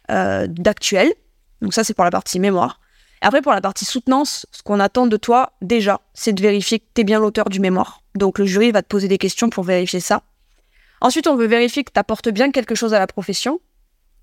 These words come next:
Tout, tout le mémoire tourne autour de cette histoire d'apport à la profession.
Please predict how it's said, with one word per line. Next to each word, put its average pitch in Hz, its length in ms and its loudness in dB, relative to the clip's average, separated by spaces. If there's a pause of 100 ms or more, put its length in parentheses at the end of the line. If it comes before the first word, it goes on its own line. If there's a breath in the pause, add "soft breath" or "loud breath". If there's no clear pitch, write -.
Tout, 349 180 4
tout 339 240 2
le 302 80 6
mémoire 247 400 2
tourne 247 280 -2
autour 202 240 -2
de 196 60 -4
cette - 200 -8
histoire 202 260 -2
d'apport 202 340 0
à 190 40 4
la 185 80 -2
profession. - 500 -8